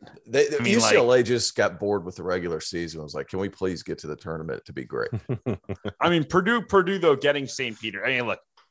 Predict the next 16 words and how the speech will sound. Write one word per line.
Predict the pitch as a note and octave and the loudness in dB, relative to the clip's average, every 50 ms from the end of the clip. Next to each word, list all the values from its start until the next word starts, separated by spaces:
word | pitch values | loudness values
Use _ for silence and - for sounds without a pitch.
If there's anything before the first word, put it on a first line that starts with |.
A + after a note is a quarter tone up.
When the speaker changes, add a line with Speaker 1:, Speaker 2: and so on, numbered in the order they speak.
| _ _ _ - | _ _ _ 4
Speaker 2:
all | D3+ - F#3+ | 6 6 6
respect | F3 E3 - - D#3+ D3+ - | 4 2 0 0 0 0 0
to | - | -2
Saint | - D#3 C#3+ C#3 C3 | -4 -4 -4 -6 -6
Peter's, | C#3+ C#3 C#3 C3+ C3+ C3 C3 A2+ | -4 -4 -2 0 0 0 0 0
all | A#2+ C3 C#3 | 2 2 2
respect | C3 C3+ C3+ C3 - - | 0 0 -4 -6 -6 -8
to | A#2+ | -10
Shaw. | - - C3+ A#2+ A#2 A#2 A#2 A#2 A2+ | -4 -2 0 2 2 4 4 2 2
They've | G#2+ A2 G#2 | 0 -4 -4
done | A#2 A2+ A2 | -4 -4 0
an | A2+ | 0
unbelievable | B2 B2+ B2 B2+ B2 A#2+ A#2 A2 | 0 0 0 0 -2 -2 -4 -4
job. | G#2 A#2 A2+ A2+ A2 A2 A2 G#2 G2+ - _ _ _ _ _ - | 0 2 2 4 4 2 2 0 -4 -10 _ _ _ _ _ -4
That | A#2 A2+ A2 | -4 -4 -2
said, | - - B2+ A2 G#2 G2+ F#2 F2+ | 0 0 2 4 2 2 0 -4